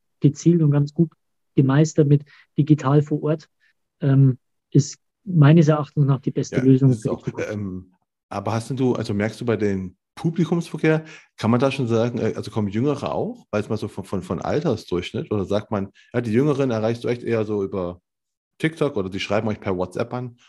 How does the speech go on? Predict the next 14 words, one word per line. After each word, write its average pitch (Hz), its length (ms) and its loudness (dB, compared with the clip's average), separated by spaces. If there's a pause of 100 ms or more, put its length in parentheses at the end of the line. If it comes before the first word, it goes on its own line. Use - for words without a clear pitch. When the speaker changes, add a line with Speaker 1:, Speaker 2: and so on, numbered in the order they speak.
(140)
Speaker 2:
und 113 160 -10
eher 113 220 -2
ältere 117 420 -4
Semester 95 380 -6
kommen 95 180 -8
vorbei 101 240 -6
oder 113 160 -6
kommen 170 200 -2
auch 151 120 0
einfach 131 240 -4
Leute, 131 220 0
die, 117 260 -4 (180)
sag 110 140 -8
mal, 107 180 -6